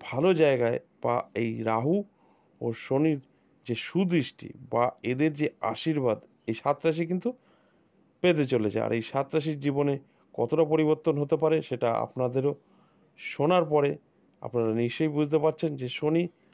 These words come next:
আর রাহু এই দুজন, যার দুই ব্যক-, দুটো গ্রহ যে ব্যক্তির আশীর্বাদ দৃষ্টি প্রদান করবে, তাদের ভাগ্য কতটা ভালো হতে পারে, সেটা এখনকার দিনে সবাই জানে। কারণ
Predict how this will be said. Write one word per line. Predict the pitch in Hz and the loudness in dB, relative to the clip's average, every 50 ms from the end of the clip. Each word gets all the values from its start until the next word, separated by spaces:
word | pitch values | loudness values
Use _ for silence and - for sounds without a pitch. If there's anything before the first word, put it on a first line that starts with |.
| _ _ - | _ _ -4
আর | - 113 113 113 | -4 -2 0 2
রাহু | 120 123 127 135 147 165 170 - _ _ _ _ _ _ - | 2 2 2 2 0 -4 -6 -8 _ _ _ _ _ _ -6
এই | 120 117 | -6 -6
দুজন, | 120 117 139 151 151 180 180 175 160 135 | -4 0 -2 0 2 4 4 2 2 2
যার | 127 135 127 123 127 131 - _ _ _ _ _ _ _ _ _ _ 127 123 _ _ _ _ _ _ _ _ _ _ - _ _ _ _ _ _ - | 2 2 2 2 2 -4 -16 _ _ _ _ _ _ _ _ _ _ -20 -20 _ _ _ _ _ _ _ _ _ _ -20 _ _ _ _ _ _ -6
দুই | 127 127 139 147 151 139 | -2 0 2 2 0 0
ব্যক-, | - - 123 123 - _ _ _ 131 120 | -2 -2 -2 -2 -2 _ _ _ -14 -6
দুটো | 131 131 127 - 151 135 | -6 -6 0 0 0 0
গ্রহ | 123 127 139 143 147 143 143 - - - - | 2 2 4 4 6 4 4 2 -2 -6 -10
যে | - 123 127 | -4 -2 -2
ব্যক্তির | 120 120 123 120 - _ - 160 151 147 165 _ _ _ _ _ _ _ _ _ _ _ _ _ - | 0 0 -2 -2 -4 _ -4 -4 -4 -4 -10 _ _ _ _ _ _ _ _ _ _ _ _ _ -10
আশীর্বাদ | - 110 - - 165 160 156 160 147 135 | -10 -10 -4 -2 0 2 2 2 2 2
দৃষ্টি | 131 131 123 - - 127 | -2 -4 -4 -4 -12 -10
প্রদান | - 120 113 113 117 113 110 | -4 -4 0 0 2 0 0
করবে, | - 113 110 110 127 185 220 - _ _ _ _ _ _ _ - | 0 -2 -2 0 0 -2 -2 -4 _ _ _ _ _ _ _ -2
তাদের | 120 123 135 139 156 139 | 0 0 2 2 0 0
ভাগ্য | 127 139 135 127 127 123 - | 2 0 -2 -2 -2 -6 -2
কতটা | - 123 120 - 143 147 139 | -2 -2 -2 0 0 0 2
ভালো | 143 147 143 143 151 151 | 4 2 4 4 4 4
হতে | 151 156 156 | 4 2 2
পারে, | 147 165 185 226 233 | 2 2 2 2 0
সেটা | - - - 120 123 120 120 117 | -2 -6 -6 0 0 2 2 0
এখনকার | 117 - 131 123 120 139 131 127 127 | -2 -2 -4 -4 0 -2 -2 -2 -2
দিনে | 135 135 143 170 185 - _ _ _ _ _ _ _ | -4 -4 -2 -4 -6 -6 _ _ _ _ _ _ _
সবাই | - - - 123 120 131 151 156 131 | -20 -16 -8 -4 0 2 4 2 4
জানে। | 120 110 98 101 107 _ _ _ - | 2 -2 -4 -4 -8 _ _ _ -4
কারণ | 117 123 139 156 160 | -2 -2 0 -2 -4